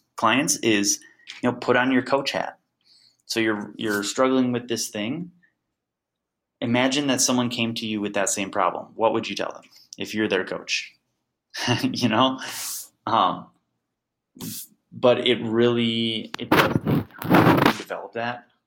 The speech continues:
that awareness and that ability to, like, kind of step back from your own situation and look at it objectively.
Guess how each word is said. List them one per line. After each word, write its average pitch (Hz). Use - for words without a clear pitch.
that 101
awareness 104
and 101
that 101
ability 104
to, 101
like, 92
kind 107
of 92
step -
back 98
from 104
your 107
own 101
situation 101
and 95
look 98
at 104
it 98
objectively. 107